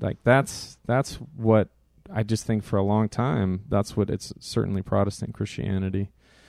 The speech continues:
maybe less so Catholicism, has been doing. And what's happening is people are just starting to be like,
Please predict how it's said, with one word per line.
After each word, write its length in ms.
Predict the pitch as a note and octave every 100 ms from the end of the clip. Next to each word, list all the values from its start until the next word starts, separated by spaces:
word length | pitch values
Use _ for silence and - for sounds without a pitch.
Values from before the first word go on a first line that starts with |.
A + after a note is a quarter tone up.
| - -
maybe 280 | G#2 G2 G2
less 260 | - G2+ G2+
so 160 | G#2+
Catholicism, 800 | G2+ G#2 G2+ A2+ A#2 - G#2 G2+
has 180 | G2 F#2+
been 160 | F#2+ F#2+
doing. 560 | A2+ C#3 F#2+ F2+ G2+ - _ _ _ _ _ _
And 180 | - B2
what's 140 | A2+ B2+
happening 360 | C#3+ F3+ G2+
is 140 | G2+ F#2+
people 280 | A#2+ A2+ G#2+
are 80 | G2+
just 200 | G#2 -
starting 360 | A2 G#2 G2
to 120 | -
be 160 | F#2+ G2
like, 280 | F#2+ F#2